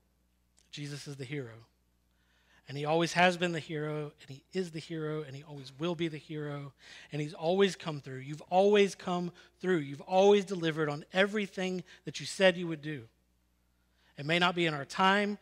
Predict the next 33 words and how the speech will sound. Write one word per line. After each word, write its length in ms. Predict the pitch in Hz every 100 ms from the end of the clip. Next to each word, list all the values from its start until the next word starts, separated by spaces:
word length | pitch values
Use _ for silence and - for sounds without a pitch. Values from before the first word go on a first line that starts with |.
| - - -
We 120 | 156
may 180 | 156 139
die 320 | 151 165 185
not 240 | 185 175
seeing 300 | - 185 180
everything 400 | 175 180 170 175
that 100 | 196
you 80 | 175
said 220 | 196 170
you 80 | 180
would 100 | 170
do, 320 | 165 175 180 - - -
but 120 | 151
we 140 | 147 185
can 160 | 208
look 220 | 196 190 151
back 320 | 160 160 - _
over 260 | 196 185 196
history 500 | 160 156 - 160 156
and 120 | 151
see 360 | - 135 135 - - -
you 140 | 185
have 140 | 165 156 _
always 540 | 185 196 185 165 151
done 440 | 139 160 165 143 123 - _ 151
exactly 580 | 143 135 170 - 190
what 140 | 180 175
you 60 |
said 240 | 147 170 151
you 80 | 151
would 140 | 139
do. 240 | 143 131 107 _ _ _ _ _ _ _ _ _ _ _ _ _ _ _ _ _ _ _ _ _ _
And 240 | 165 175